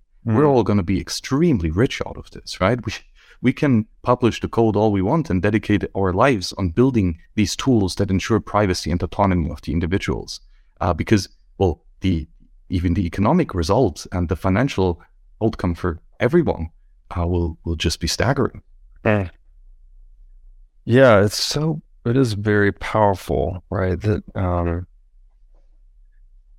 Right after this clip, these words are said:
Speaker 1: using speech in this new medium to overturn all of the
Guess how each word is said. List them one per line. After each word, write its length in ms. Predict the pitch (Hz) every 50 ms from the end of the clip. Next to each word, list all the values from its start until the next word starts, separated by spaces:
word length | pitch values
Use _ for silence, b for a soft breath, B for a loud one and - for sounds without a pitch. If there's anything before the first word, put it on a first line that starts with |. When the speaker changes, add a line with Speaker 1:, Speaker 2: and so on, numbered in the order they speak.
| - - _ _ _ _ _ _ _ _ _ _
Speaker 1:
using 540 | - 113 110 120 131 135 127 131 131 123 113 101
speech 500 | - - - - 123 120 123 113 - 107
in 140 | 110 110
this 180 | 107 104 - -
new 240 | 104 104 107 107 104
medium 680 | 98 98 98 98 104 101 107 104 101 98 95 95 92
to 220 | 87 - - 98 - -
overturn 960 | 101 98 98 95 95 92 80 - - - 104 104 101 98 95 95 92 90 -
all 260 | - - 92 95 98
of 180 | 98 90 90 87
the 140 | 90 92 90